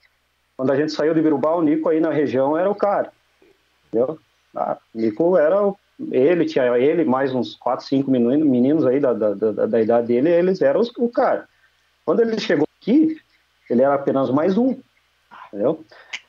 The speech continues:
Então, isso que tu vê, às vezes, a gente posta... Hoje, hoje eu já sou mais controlado, hoje eu já mais reve-, eh, relevo e tal, mas eu já fui muito,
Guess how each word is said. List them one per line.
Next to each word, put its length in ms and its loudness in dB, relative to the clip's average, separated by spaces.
Então, 300 0
isso 200 0
que 160 -4
tu 200 0
vê, 200 0
às 140 2
vezes, 200 2
a 60 2
gente 240 -2
posta... 420 -4
Hoje, 400 0
hoje 280 0
eu 40 0
já 140 -2
sou 160 -2
mais 160 -2
controlado, 720 -2
hoje 140 2
eu 80 0
já 160 -2
mais 280 0
reve-, 300 0
eh, 440 2
relevo 560 0
e 40 -8
tal, 200 -2
mas 180 0
eu 100 2
já 140 0
fui 240 2
muito, 560 0